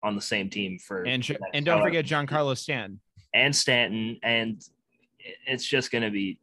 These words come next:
Speaker 1: terrible for Red Sox fans. But anyway, even if you wanted to trade him to the Yankees, but honestly, I like Seattle, and I've seen a lot of people talking about Seattle. Seattle's a young team. You know,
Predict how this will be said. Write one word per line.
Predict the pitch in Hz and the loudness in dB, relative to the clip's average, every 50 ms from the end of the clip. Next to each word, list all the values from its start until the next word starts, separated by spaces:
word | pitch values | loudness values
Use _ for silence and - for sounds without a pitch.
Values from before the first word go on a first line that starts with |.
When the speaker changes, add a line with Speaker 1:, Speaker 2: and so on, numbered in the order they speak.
| _ - | _ -8
Speaker 1:
terrible | - 107 104 98 92 85 87 87 | -2 0 0 0 0 -2 -4 -6
for | 82 - 95 85 85 - | -6 -8 -10 -8 -8 -6
Red | - 95 92 - | -6 -6 -6 -6
Sox | - 90 87 - - - | -6 -8 -8 -8 -10 -12
fans. | 90 87 - - - - | -12 -12 -12 -12 -8 -2
But | - 101 98 - _ - - - - - - - _ _ _ _ _ _ - | 0 0 0 0 _ -14 -20 -20 -20 -20 -20 -20 _ _ _ _ _ _ 2
anyway, | 185 185 175 143 123 117 107 101 98 98 104 - - - - - - - - | 4 6 6 6 8 8 8 6 6 4 0 -2 -4 -10 -12 -14 -14 -4 0
even | 147 170 170 180 170 | 2 4 4 6 4
if | 156 147 - | 4 4 4
you | 139 131 | 2 4
wanted | 131 131 131 123 | 4 2 2 0
to | 127 110 | -4 -2
trade | - 123 123 120 | 0 2 2 2
him | 120 120 | 2 0
to | 110 - | -2 -2
the | 113 113 | -2 -2
Yankees, | 110 104 104 104 98 104 101 101 101 98 - - - - _ _ _ _ - 127 | 0 0 -2 -4 -6 -6 -6 -6 -4 -4 -6 -6 -8 -8 _ _ _ _ -4 2
but | 143 139 139 127 - - | 4 6 6 6 4 4
honestly, | 190 247 392 339 - - 220 220 - - | 4 4 4 4 4 4 4 4 4 6
I | - 208 | 6 6
like | 247 254 202 - | 6 4 2 0
Seattle, | - - 139 131 135 139 123 107 95 82 | -2 0 2 4 4 4 4 2 -2 -2
and | 101 120 | -2 -2
I've | 143 165 - | -2 -2 -2
seen | - 170 151 | -4 -4 -2
a | |
lot | 139 139 143 135 | 0 0 0 -2
of | - | -4
people | 135 123 110 - | -8 -8 -8 -6
talking | - 110 107 - - 120 | -4 -4 -4 -4 -4 -6
about | 107 117 120 - | -4 -4 -4 -4
Seattle. | - 131 120 120 123 123 127 127 - _ _ _ _ _ _ - | -2 0 2 4 4 2 2 0 -4 _ _ _ _ _ _ -14
Seattle's | - - 135 127 143 180 196 190 156 | -6 0 2 4 4 4 4 2 2
a | 160 127 | 0 0
young | 110 107 131 143 | 0 0 0 -2
team. | 139 - 135 131 131 135 139 143 147 - _ _ _ _ _ - - | -2 -2 -2 -2 -2 -2 -4 -6 -8 -12 _ _ _ _ _ -14 -6
You | - 117 117 | -2 0 2
know, | 113 113 110 107 90 - | 2 2 0 0 -4 -8